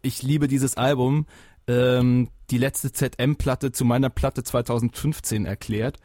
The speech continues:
Ich stehe immer noch dahinter, obwohl normaler Samt irgendwie sich auch irgendwie vom Hintergrund aufdrängt. Aber ich kann dich sehr gut verstehen, wenn du sagst, "Ey, äh, Alle gegen Alle wird auf der Jahresendliste weit oben stehen", bei mir auch.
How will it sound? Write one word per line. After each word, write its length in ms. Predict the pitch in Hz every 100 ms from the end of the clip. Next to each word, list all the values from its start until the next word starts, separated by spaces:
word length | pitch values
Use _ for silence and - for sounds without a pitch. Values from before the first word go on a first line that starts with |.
| _ _ - _
Ich 120 | 131
stehe 220 | - 156
immer 340 | - 170 202 208
noch 280 | 202 - - _
dahinter, 680 | - 165 185 196 208 214 208 -
obwohl 460 | 135 135 160 170
normaler 540 | 156 139 135 143 135 123
Samt 360 | 127 175 190 -
irgendwie 440 | 151 151 143 147
sich 220 | 139 131
auch 280 | - 156 - _ _ _
irgendwie 340 | - 151 143 151
vom 180 | - 139
Hintergrund 520 | 139 143 - 143 120
aufdrängt. 560 | 143 - 151 151 202 - - - - - _ _
Aber 600 | 127 131 135 131 131 127 _ _ _ _ -
ich 240 | - -
kann 240 | - 147 160
dich 180 | 156 -
sehr 160 | 143
gut 160 | 147 147
verstehen, 340 | 139 147 151
wenn 100 | 131
du 100 | 123
sagst, 280 | 113 117 -
"Ey, 220 | 123 127
äh, 300 | 127 117 117
Alle 200 | 107 120
gegen 220 | 120 120 113
Alle 260 | 120 123
wird 160 | 117 -
auf 120 | 107
der 100 | 117
Jahresendliste 720 | 110 110 - 117 113 113 107
weit 160 | 110 117
oben 180 | 117
stehen", 300 | 120 - 113
bei 100 | 104 101
mir 200 | 104 -
auch. 360 | 73 73 -